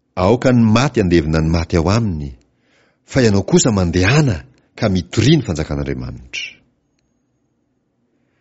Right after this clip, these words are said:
Ary hoy ny anankiray koa, "Tompoko, hanaraka anao ihany aho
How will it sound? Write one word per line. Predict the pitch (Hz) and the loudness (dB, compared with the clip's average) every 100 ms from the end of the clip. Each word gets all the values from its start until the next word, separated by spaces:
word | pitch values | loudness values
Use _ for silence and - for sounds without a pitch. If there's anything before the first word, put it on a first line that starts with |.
| _ _ _ _ | _ _ _ _
Ary | - 98 98 | -4 -2 0
hoy | 175 | 2
ny | 147 | 4
anankiray | 110 107 98 | 2 2 0
koa, | 92 - 127 - _ _ _ _ _ _ _ _ _ _ _ _ _ | 0 -2 -6 -8 _ _ _ _ _ _ _ _ _ _ _ _ _
"Tompoko, | - 196 165 - - - _ _ _ _ _ _ _ | 0 0 0 -8 -16 -18 _ _ _ _ _ _ _
hanaraka | - 147 139 139 | -4 0 0 2
anao | 127 123 | 2 4
ihany | 123 131 156 | 4 2 2
aho | 156 139 | 0 -2